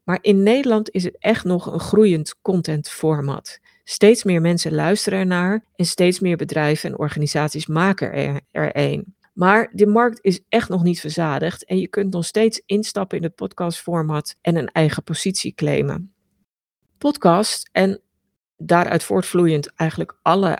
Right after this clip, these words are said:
audiocontent heeft als bonus dat social media door de komst van Clubhouse ook meer in gaan zetten op audiocontent. En dat biedt je komend jaar gewoon extra kansen.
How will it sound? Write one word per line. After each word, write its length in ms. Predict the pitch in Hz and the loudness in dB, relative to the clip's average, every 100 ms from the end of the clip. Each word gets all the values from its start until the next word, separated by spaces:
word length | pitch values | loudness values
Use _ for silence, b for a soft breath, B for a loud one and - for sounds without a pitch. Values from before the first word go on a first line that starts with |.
| - | -4
audiocontent 1080 | - 170 160 151 147 151 151 151 156 226 - _ | 0 2 2 0 -2 -2 -4 -2 -2 -2 -6 _
heeft 340 | 208 240 - | 4 4 2
als 200 | 196 175 | -4 -2
bonus 580 | 160 175 233 240 220 - | 2 2 2 0 -4 -4
dat 260 | - 180 - | -2 -2 -4
social 500 | - - 196 185 170 | -12 -4 -2 -2 -2
media 420 | 160 196 196 175 | 0 0 0 0
door 220 | 170 165 160 | -2 -2 -2
de 80 | |
komst 380 | 160 - 175 170 | -4 -4 -4 -4
van 120 | 170 | -8
Clubhouse 540 | 151 165 147 151 147 - | -4 -4 -4 -4 -6 -4
ook 220 | - 226 202 | 0 0 0
meer 300 | 175 170 - | -4 -4 -4
in 200 | 165 160 | -4 -4
gaan 200 | - 151 | -4 -4
zetten 260 | 147 147 | -4 -4
op 140 | - - | -8 -6
audiocontent. 960 | 151 143 135 131 143 143 - - - - _ _ _ - | -4 -4 -4 -6 -6 -6 -8 -10 -12 -18 _ _ _ -4
En 120 | 180 | 2
dat 200 | 196 202 | 4 2
biedt 200 | - 202 | 0 -2
je 200 | 190 - - | -4 -4 0
komend 360 | 214 190 180 | 2 2 0
jaar 260 | 180 160 165 | 0 -2 -4
gewoon 360 | - 165 160 - | -4 -4 -4 -4
extra 400 | - 196 - 170 | -2 0 -2 -6
kansen. 600 | 156 - 170 - - - | -6 -4 -2 -4 -8 -12